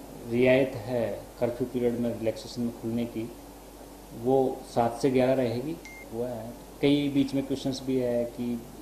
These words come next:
ये दुकानें पंचायतों में खुल रही है, ये एमसी एरिया में खुलेगी या नहीं खुलेगी।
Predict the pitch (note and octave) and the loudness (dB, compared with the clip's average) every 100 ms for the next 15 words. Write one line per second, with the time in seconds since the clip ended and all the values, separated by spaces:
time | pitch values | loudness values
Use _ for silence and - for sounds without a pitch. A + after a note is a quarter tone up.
0 | - - B2 A#2+ A#2+ A#2 A#2+ A#2+ A#2+ A#2 | -16 -12 -4 0 0 0 0 0 -2 0
1 | A#2 A#2 A#2 A#2 - A2 A#2 A2+ A2 A2 | 0 0 -2 -4 -6 -6 -6 -6 -6 -8
2 | G#2+ A2+ A#2+ A#2 A#2 A#2+ A#2 A2+ A2+ - | -8 -4 -2 -2 -2 -2 -2 -2 -2 -4
3 | A#2 A#2 A#2+ A2+ A#2 A2+ A2 A2+ A2 | -2 0 0 -2 -2 -6 -6 -6 -4